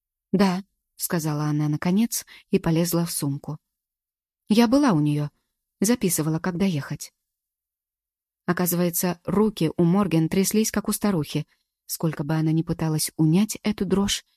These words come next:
не выходила. Рок шагнул ближе — помог подержать сумку и потом совсем забрал ее, когда Морген нашла записную книжку.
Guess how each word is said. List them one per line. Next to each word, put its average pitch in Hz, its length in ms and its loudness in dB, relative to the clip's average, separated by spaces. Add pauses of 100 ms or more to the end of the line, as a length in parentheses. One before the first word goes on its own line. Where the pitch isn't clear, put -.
(140)
не 196 160 6
выходила. 156 600 -2 (1300)
Рок 190 340 2
шагнул 196 400 2
ближе — 156 500 0 (420)
помог 185 380 2
подержать 165 480 0
сумку 214 480 2 (300)
и 190 80 4
потом 202 300 0
совсем 202 400 0
забрал 170 380 0
ее, 139 320 -6 (360)
когда 151 280 0
Морген 165 460 2
нашла 160 360 0
записную 156 500 -2
книжку. 139 500 -6